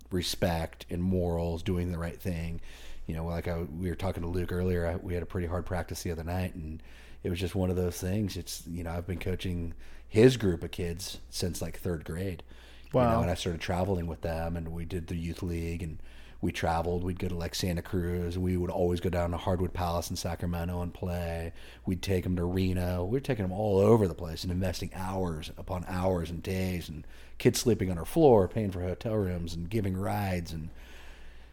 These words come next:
Speaker 1: I just had a meltdown. You know, I had a, I was just having a simple conversation, and, you know, you overlook a lot of those things. You know, it's like, "All right, that's just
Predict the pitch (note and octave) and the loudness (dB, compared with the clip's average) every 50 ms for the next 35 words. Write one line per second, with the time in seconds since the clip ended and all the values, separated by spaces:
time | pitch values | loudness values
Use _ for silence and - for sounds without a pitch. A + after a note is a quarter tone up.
0 | - - - F2+ G2 G#2+ - A2 A2 G#2 G#2 F2+ F#2 F#2+ G#2 C3+ - B2 G#2+ G2 | -10 0 4 4 4 6 6 6 8 8 8 8 10 10 8 8 8 6 6 6
1 | F#2+ F#2 F2 F2 - - - G#2 G2 F2 F2 F2+ G2+ G#2 F#2+ F#2 G2+ G2 G2 G2 | 6 4 2 0 -4 -6 -2 0 0 2 2 2 2 2 4 4 4 4 6 6
2 | G2 F#2+ F#2+ F2+ F2+ F2+ F#2 F2+ F2+ F2 F#2+ G2+ F#2 - G2+ G2+ F#2+ F#2 F2+ - | 4 4 4 4 2 0 0 0 0 0 0 -2 -2 0 0 0 0 0 -2 0
3 | - G#2+ F#2+ G2 G2+ F2+ - G2 F#2+ G2 F2+ - G2 F2 F2+ G#2 - - G2+ F2+ | 0 0 0 0 0 0 2 2 2 2 0 0 0 0 0 0 -2 -2 -2 -2
4 | F2 F2 E2+ - - F2+ F2 E2 E2 E2 - - - - - - - - - - | -2 -2 -4 -4 -6 -6 -4 -4 -4 -6 -8 -10 -10 -12 -14 -16 -18 -18 -12 -2
5 | - - C3 A#2 A2+ A#2+ - - - - - - - - - A#2 B2 C3+ C#3+ C#3 | 0 2 4 4 4 2 2 -2 -8 -14 -16 -16 -16 -8 0 6 10 12 12 12
6 | B2+ B2 A2 G2+ G#2+ A2 A2 - A#2+ A2+ A2 A2+ A2 A2+ A2+ A2+ A2 - - A#2 | 12 12 10 10 8 6 6 6 6 8 8 8 8 8 6 6 4 2 0 0
7 | A#2 A#2+ B2 B2 B2 - - - - - G#2 G2 F2+ F2+ F#2 F2+ F#2+ F2+ F2+ F#2+ | 0 0 0 -2 -4 -6 -8 -8 -8 -4 -4 -2 -2 -2 -2 -2 -4 -4 -4 -4
8 | F2 E2+ E2+ E2 D2 E2 F2+ F2+ - - F2 D#2+ - | -4 -4 -6 -6 -6 -6 -6 -6 -6 -6 -8 -8 -8